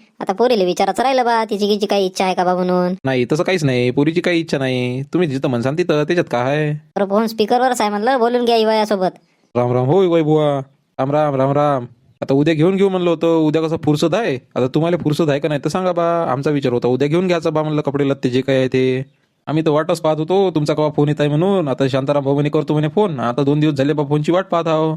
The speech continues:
Speaker 2: हो तर कसं आहे, आज आला तो शांताराम घरी आपल्या, त्याच्यामुळे म्हणे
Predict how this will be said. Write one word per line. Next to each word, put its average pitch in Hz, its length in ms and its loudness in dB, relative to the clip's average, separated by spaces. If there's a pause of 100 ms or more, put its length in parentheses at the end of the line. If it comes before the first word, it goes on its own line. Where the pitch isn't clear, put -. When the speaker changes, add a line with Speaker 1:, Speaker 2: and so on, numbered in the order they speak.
(320)
Speaker 2:
हो 123 140 0
तर 143 100 -2
कसं 147 240 -2
आहे, 147 120 0
आज 156 200 0
आला 156 140 2
तो 151 100 0
शांताराम 139 400 -2
घरी 131 180 2
आपल्या, 165 420 2
त्याच्यामुळे 139 460 0
म्हणे 151 440 0